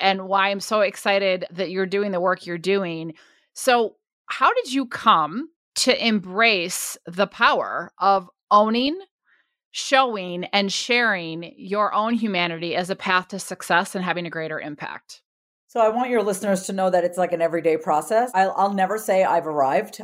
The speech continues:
Speaker 2: I won't say that because then my ego, which I already have a very huge ego, will be like, "Oh yeah, we're done. We're better than everyone. We don't need to keep working on ourselves." You know, every day I put myself in new situations. I do things to move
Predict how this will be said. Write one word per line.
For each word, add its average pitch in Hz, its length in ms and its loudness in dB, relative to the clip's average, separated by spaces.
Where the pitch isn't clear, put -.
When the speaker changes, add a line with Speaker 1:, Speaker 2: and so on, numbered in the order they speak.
Speaker 2:
I 175 100 2
won't 170 260 0
say 156 160 0
that 190 180 2
because 190 220 -2
then 180 400 2
my 170 180 2
ego, 165 580 0
which 175 300 -8
I 160 140 2
already 165 320 4
have 160 160 0
a 151 40 -4
very 151 300 2
huge 156 320 -2
ego, 143 480 0
will 151 360 2
be 170 160 0
like, 170 200 0
"Oh 233 80 4
yeah, 349 220 0
we're 226 160 2
done. 233 240 0
We're 214 120 0
better 190 240 2
than 190 120 -4
everyone. 190 440 2
We 180 80 0
don't 208 140 0
need 190 120 -6
to 190 60 -6
keep 185 180 -4
working 170 300 4
on 170 120 2
ourselves." 160 480 0
You 170 80 -4
know, 180 160 -2
every 196 260 -2
day 196 300 4
I 175 60 2
put 208 180 -2
myself 180 360 2
in 175 80 -6
new 170 100 -8
situations. 165 720 0
I 156 60 0
do 160 180 -2
things 160 320 -2
to - 160 -10
move 160 500 0